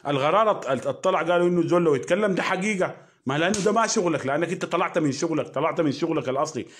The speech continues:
أنت مالك ومالي أنا غ-، داير الدولة عسكرية ولا مدنية؟ أنت دخلك بيها شنو؟ أنت زول نحن كمواطنين بنديك مرتبك، وده نحن ما قاعدين نقوله عشان ما دايرين نرفع الوتيرة البيناتنا. دايرينهم برضه هم يحسوا، ما نحن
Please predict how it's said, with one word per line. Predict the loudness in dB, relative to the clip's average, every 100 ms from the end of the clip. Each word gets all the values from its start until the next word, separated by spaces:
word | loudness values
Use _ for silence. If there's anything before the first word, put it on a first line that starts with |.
| -6
أنت | -4 0
مالك | 2 4 2
ومالي | 4 4 4
أنا | 4 2
غ-، | 0 -2 -6 -6 2
داير | 4
الدولة | 4 4 4 4
عسكرية | 0 0 2 4
ولا | 4
مدنية؟ | 2 2
أنت | 0
دخلك | 0 0 0
بيها | 2 2
شنو؟ | 2 -2 -2 -10 _ -2
أنت | 0
زول | 4 4
نحن | 4 2 0
كمواطنين | 0 0 2 2 2 2
بنديك | 2 2 0 2
مرتبك، | 2 0 -2 -4 -6 -12 -10 -2
وده | 0 2
نحن | 2 2
ما | 2 2
قاعدين | 0 2 2
نقوله | 4 4 4
عشان | 2 0
ما | 0
دايرين | 0 0 0
نرفع | -2 -2 0
الوتيرة | 2 0 0 0 -2 -8 -10 -4
البيناتنا. | -2 2 2 2 0 -6 -8 _ _ _ _ _ _ -4
دايرينهم | 2 4 4 4 4
برضه | 2 2 2
هم | 4 4
يحسوا، | 2 0 -2 0
ما | 0
نحن | 0 0